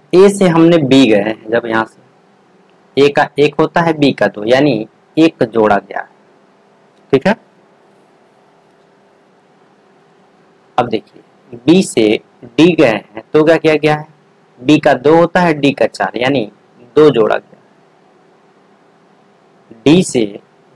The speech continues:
जी गए हैं, डी का चार होता है, जी का सात, यानी तीन जोड़ा गया। अब देखिए, जी से के गए हैं, जी का सात होता है, के का ग्यारह, यानी चार जोड़ा गया है। अब के से जब हम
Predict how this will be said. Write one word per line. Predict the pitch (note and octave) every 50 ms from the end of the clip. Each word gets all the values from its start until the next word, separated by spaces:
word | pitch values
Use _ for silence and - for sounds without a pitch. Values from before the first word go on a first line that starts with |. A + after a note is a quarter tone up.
| _ _ _ _
जी | - D3 F3+ F3
गए | C#3+ B2+
हैं, | A2+ G#2+ - _ _ _ - - _ _ _ _ _ _ _ _ _ _ _ _ _ -
डी | D3+ D3
का | - D#3+
चार | D3 - - D#3+ E3 E3+
होता | F3 - - F3+
है, | F3+ E3+
जी | D3+ C3 C#3 C3
का | - A#2+
सात, | G#2 - G#2+ G2 - -
यानी | A2+ B2 C#3 D3+ D#3 C3+ C3+ - _ _ _ _ -
तीन | E3 E3 D#3+ D3+
जोड़ा | B2 A2+ G#2+ G#2+ G2+
गया। | - _ - - _ _ _ _ _ _ _ _ _ _ _ _ _ _ _ _ _ _ _ _ _ _ _ _ _ _
अब | - A#2+ A2 -
देखिए, | - G#2+ - _ _ _ _ _ _ _ _ _ _ _ _ _ _ - - - -
जी | C#3 E3+ F#3+
से | F#3 - - A2+
के | G#2 G#2 A2+ - _ _ _ _ _ - E3+ F3
गए | C#3+ A#2+ A#2
हैं, | G#2+ G2 - _ _ _ _ _ _ _ _ _ _ _ _ _ _ _ _ _ _ _ _
जी | B2 C3+ D3
का | - D3+ C#3+
सात | - D#3 D#3+ E3+
होता | F3+ E3 - E3+
है, | E3+
के | - - D#3 D3
का | - C3+ B2+
ग्यारह, | A#2+ A#2 A#2 A2+ A#2
यानी | A#2+ C3 C3+ C#3+ D3+ C#3+ D3
चार | _ - B2+ A#2 G#2+
जोड़ा | G2+ G#2 G2 G2
गया | G2+ G2+ G#2 G#2
है। | G#2 _ _ _ _ _ _ _ _ _ _ _ _ _ _ _ _ _ _ _ _ -
अब | B2 A#2+
के | - _ _ - E3 F#3+ G#3
से | G3 G3 F3
जब | D#3+ E3+ D3+
हम | C#3 C3+